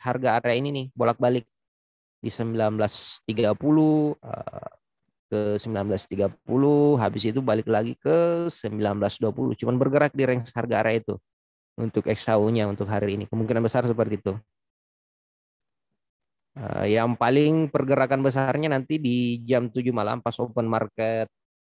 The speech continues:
eh, Amerikanya, biasanya di situ. Bisa kita memanfaatkan untuk goalnya. Cuman untuk di sesi Eropa ini, di sejam ke depan ini, atau sampai menjelang pra open Amerikanya itu, range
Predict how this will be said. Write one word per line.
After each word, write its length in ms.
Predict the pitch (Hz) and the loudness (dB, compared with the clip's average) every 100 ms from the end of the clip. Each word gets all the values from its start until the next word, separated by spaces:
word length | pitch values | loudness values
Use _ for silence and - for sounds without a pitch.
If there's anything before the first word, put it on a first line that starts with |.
| _ - | _ -8
eh, 440 | 104 95 92 87 85 - | -4 -2 0 0 -2 -2
Amerikanya, 560 | 110 110 110 - 107 | -2 0 -2 -2 -4
biasanya 400 | 113 110 113 123 | -2 -2 0 -2
di 80 | 127 | 0
situ. 240 | 104 104 - - _ _ _ _ _ _ _ _ _ - | -2 -2 -6 -16 _ _ _ _ _ _ _ _ _ -6
Bisa 160 | 110 | 0
kita 320 | 117 113 - 110 | 0 0 0 0
memanfaatkan 640 | 107 104 110 - 110 98 | 0 0 0 0 0 0
untuk 240 | 104 98 | -2 -4
goalnya. 560 | 113 117 113 104 107 98 _ _ _ _ _ - | 0 2 2 2 0 -4 _ _ _ _ _ -4
Cuman 320 | 135 147 160 139 | 2 2 2 0
untuk 160 | 143 | 0
di 80 | 147 | 0
sesi 640 | - 139 127 - 135 131 | 2 2 0 0 0 0
Eropa 400 | 120 123 123 120 | 2 2 2 2
ini, 240 | 117 117 135 | 0 0 -4
di 160 | 123 | -6
sejam 880 | 107 113 110 110 110 110 110 113 107 | -6 -2 0 0 -2 -2 0 0 0
ke 240 | 107 110 110 | -6 -6 -4
depan 240 | 104 104 | -2 -2
ini, 160 | 110 117 | -4 0
atau 320 | 120 104 107 | 0 0 -2
sampai 480 | 110 110 - 110 110 | -6 -6 -2 -2 -2
menjelang 480 | 113 113 113 107 | -2 0 0 -2
pra 320 | 104 107 104 110 | -4 -2 0 0
open 480 | - 104 104 104 | -2 -4 -4 -8
Amerikanya 720 | - 104 107 104 - 98 107 - | -6 -4 -2 -4 -2 -2 -2 0
itu, 400 | 143 143 135 113 | 2 2 2 0
range 240 | 117 | 0